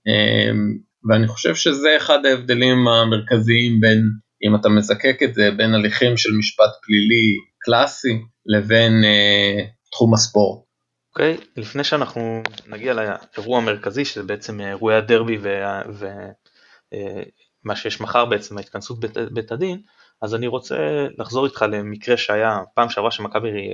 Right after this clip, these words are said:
Speaker 2: הגיע לבית הדין למקרה מתוקשר, מה שהיה אז עם, אה, קונטה, ו-, ואני רוצה לשאול אותך, אז ב-, ב-, בדוח השיפוט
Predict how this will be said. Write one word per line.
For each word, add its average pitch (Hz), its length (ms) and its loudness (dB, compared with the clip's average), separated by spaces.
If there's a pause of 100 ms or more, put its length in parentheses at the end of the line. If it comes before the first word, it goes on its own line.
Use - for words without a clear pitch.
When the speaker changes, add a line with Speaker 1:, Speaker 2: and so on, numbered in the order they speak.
(200)
Speaker 2:
הגיע 110 320 -2
לבית 104 680 -4
הדין 117 240 -4
למקרה 110 440 -2
מתוקשר, 113 880 0 (380)
מה 113 100 -4
שהיה 107 200 2
אז 107 160 0
עם, 101 160 -10
אה, 98 440 -14 (100)
קונטה, 110 400 -4 (720)
ו-, 104 500 -8
ואני 117 180 -2
רוצה 135 180 -6
לשאול 208 200 -4
אותך, - 140 -6 (120)
אז 202 280 0
ב-, 127 240 -6
ב-, 120 140 -4
בדוח 123 320 -2
השיפוט 123 560 -10